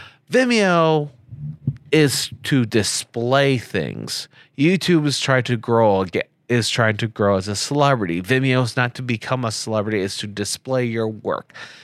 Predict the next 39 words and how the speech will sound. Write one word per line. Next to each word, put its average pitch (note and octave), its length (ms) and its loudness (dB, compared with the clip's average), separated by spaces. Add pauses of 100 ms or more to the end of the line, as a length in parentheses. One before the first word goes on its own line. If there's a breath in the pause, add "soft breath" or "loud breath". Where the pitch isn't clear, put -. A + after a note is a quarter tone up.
(140 loud breath)
It's - 220 -6
more E3 180 4
of E3 80 4
an D3 240 2
artist B2+ 560 2
gallery D#2+ 800 0 (520 loud breath)
than, G2+ 640 2 (100)
uh, F#2 380 2
um, F#2 400 0 (320 loud breath)
"Come D4+ 160 4
look E4+ 160 4
at C#4+ 80 2
me, B3 100 4
look, C#4 200 4
come D4+ 160 2
look D#4+ 200 2
at C#4 60 -2
me, C4+ 140 0
come C4 200 0
look C#4 200 2
at A#3 40 0
me, E3 140 2
follow A#3+ 420 4
me, C3 220 2 (300 loud breath)
pay C4 160 4
me B3+ 160 4
money, A3+ 480 2 (260 loud breath)
uh, C#3+ 300 6
give F3 180 2
me C4+ 140 4
free B3 240 2
tickets, - 580 0
uh, B2 420 6
uh, - 60 2
uh, B2 340 6
uh, C3 280 6
be B3+ 260 2
my A3+ 240 4
friend." F3+ 880 4